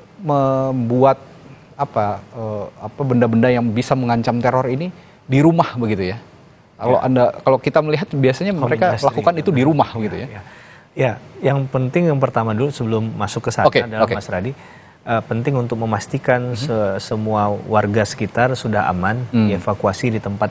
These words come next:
Speaker 2: yang aman, dan
Speaker 1: Ya.
Speaker 2: itu mungkin yang dilakukan oleh teman-teman
Speaker 1: Oke.
Speaker 2: denlapan delapan, sehingga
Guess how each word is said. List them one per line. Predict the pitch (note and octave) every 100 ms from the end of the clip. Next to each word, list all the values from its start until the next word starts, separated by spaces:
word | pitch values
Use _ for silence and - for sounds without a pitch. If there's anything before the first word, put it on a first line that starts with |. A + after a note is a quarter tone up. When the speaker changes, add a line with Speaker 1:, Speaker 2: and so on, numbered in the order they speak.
| G#2+
Speaker 2:
yang | G2 G2+ - G2
aman, | F2+ G2 A2+
dan | G#2
Speaker 1:
Ya. | A2+
Speaker 2:
itu | C3
mungkin | A#2 A#2+
yang | B2 G#2+ G#2+
dilakukan | G2+ F#2 A2 A2+ G#2+
oleh | G2 G2 - - -
teman-teman | - A2 G#2 G#2+ G#2+
Speaker 1:
Oke. | G#2
Speaker 2:
denlapan | G2+ G2 G#2
delapan, | F#2+ - A#2+
sehingga | A2 G#2+